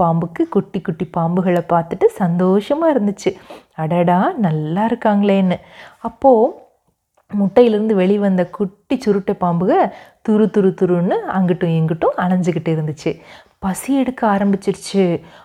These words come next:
அம்மா சுருட்டை பாம்பு சொல்றாங்க, லேசா விசில் அடிச்ச மாதிரி குரல் கொடுக்குறாங்க. உடனே எல்லா குட்டி சுருட்டை பாம்புகளும் அம்மா கிட்ட வந்துருச்சு. அப்போ அம்மா பேச ஆரம்பிக்குது, "எல்லாம் கவனமா கேளுங்க, இது பெரிய காடு தான்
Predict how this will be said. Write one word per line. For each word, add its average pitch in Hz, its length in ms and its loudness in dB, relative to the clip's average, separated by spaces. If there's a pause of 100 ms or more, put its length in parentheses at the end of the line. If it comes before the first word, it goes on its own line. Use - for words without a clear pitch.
அம்மா 160 420 0 (100)
சுருட்டை 190 300 -4
பாம்பு 175 260 -2 (120)
சொல்றாங்க, 185 520 2 (140)
லேசா 190 840 2
விசில் 233 320 0
அடிச்ச - 140 -8
மாதிரி 196 440 0
குரல் 190 260 0
கொடுக்குறாங்க. 151 540 -4 (340)
உடனே 277 640 -2 (280)
எல்லா 214 580 2
குட்டி 330 500 -4
சுருட்டை 269 260 2
பாம்புகளும் 254 540 0
அம்மா 381 200 4
கிட்ட 269 340 0
வந்துருச்சு. - 440 -6 (400)
அப்போ - 220 -6
அம்மா 165 260 0
பேச 196 360 0
ஆரம்பிக்குது, 185 460 0 (260)
"எல்லாம் 165 380 -2
கவனமா 180 600 2
கேளுங்க, 180 560 2 (420)
இது 254 180 -2
பெரிய 277 640 4
காடு 214 360 0
தான் 220 280 0